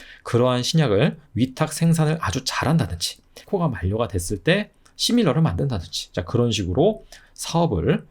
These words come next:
어, 추진하고 있습니다. 자, 그렇다면 여기에서 봤을 때 과연 투자가 집중되는 분야는 어디냐? 일단 반도체 부문 같은 경우에는 시스템 반도체,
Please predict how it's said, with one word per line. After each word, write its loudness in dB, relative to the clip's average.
어, -6
추진하고 -4
있습니다. -10
자, 0
그렇다면 2
여기에서 2
봤을 -4
때 -2
과연 0
투자가 -2
집중되는 -2
분야는 -4
어디냐? -2
일단 0
반도체 -2
부문 -4
같은 -4
경우에는 2
시스템 0
반도체, -4